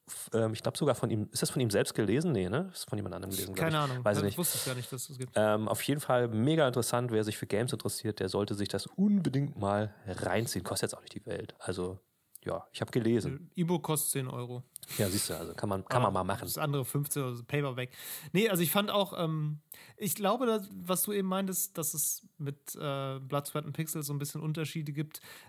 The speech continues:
Speaker 2: Ähm, Blood, Sweat and Pixels ist, glaub ich, ein bisschen mehr wirklich so in die Tiefe gegangen, weil es halt die ganze Zeit bei einem Projekt dann erstmal geblieben ist
Speaker 1: Mhm.
Speaker 2: pro Ka-, äh, Kapitel und da halt einen breiteren Blick auch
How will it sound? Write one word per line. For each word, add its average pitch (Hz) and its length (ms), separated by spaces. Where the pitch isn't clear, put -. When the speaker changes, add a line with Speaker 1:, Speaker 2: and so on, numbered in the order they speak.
Speaker 2:
Ähm, 156 160
Blood, 160 160
Sweat 190 160
and 180 100
Pixels 208 280
ist, 180 140
glaub 180 160
ich, 175 80
ein 175 80
bisschen 190 280
mehr 175 200
wirklich 165 240
so 170 140
in 170 100
die 147 140
Tiefe 180 400
gegangen, 131 500
weil 131 160
es 131 140
halt 139 100
die 147 60
ganze 156 240
Zeit 151 160
bei 147 80
einem 156 260
Projekt 156 440
dann 175 120
erstmal 180 320
geblieben 165 400
ist 110 120
Speaker 1:
Mhm. 98 220
Speaker 2:
pro 175 120
Ka-, - 100
äh, 170 40
Kapitel 175 440
und 160 140
da 156 120
halt 185 120
einen 170 100
breiteren 151 460
Blick - 180
auch 127 160